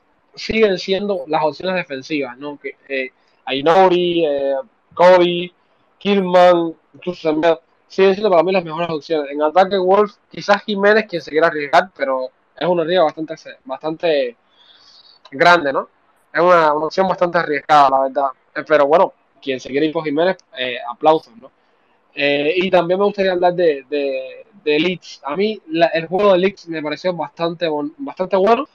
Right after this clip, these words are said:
Me acordó mucho al Leeds de la, de la, de la temporada pasada, que iba solamente a atacar en la cancha. Y este Leeds es el que creo que todos que-, queremos ver, ¿no? Este Leeds que esté todo el tiempo arriba, presionando, eh,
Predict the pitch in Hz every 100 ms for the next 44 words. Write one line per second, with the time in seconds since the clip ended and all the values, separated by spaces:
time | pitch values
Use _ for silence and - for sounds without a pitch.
0 | _ _ 147 156 151 160 196 202 185 156
1 | 151 147 175 - 160 156 143 135 143 143
2 | 139 131 127 - - - 147 156 156 160
3 | 160 165 156 156 160 - 151 151 160 143
4 | 139 147 147 139 147 147 - 160 _ -
5 | 151 160 185 196 185 185 - 170 180 175
6 | 165 151 180 190 156 185 175 160 - 147
7 | 175 147 147 139 135 - _ _ _ 139
8 | 165 160 170 170 170 165 156 160 156 143
9 | 147 151 143 143 - 139 143 143 143 143
10 | 139 139 139 135 135